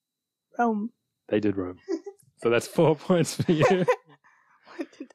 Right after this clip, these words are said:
Speaker 1: dinosaurs do?
Speaker 2: Um, for three points again, what is the largest unit of geological time periods? So for instance,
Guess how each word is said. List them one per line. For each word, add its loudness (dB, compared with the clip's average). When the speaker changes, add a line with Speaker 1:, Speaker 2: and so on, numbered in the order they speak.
Speaker 1:
dinosaurs -8
do? -6
Speaker 2:
Um, 0
for -4
three 0
points -2
again, 0
what 2
is -4
the 0
largest 0
unit -4
of -4
geological -2
time -8
periods? -8
So -6
for -10
instance, -4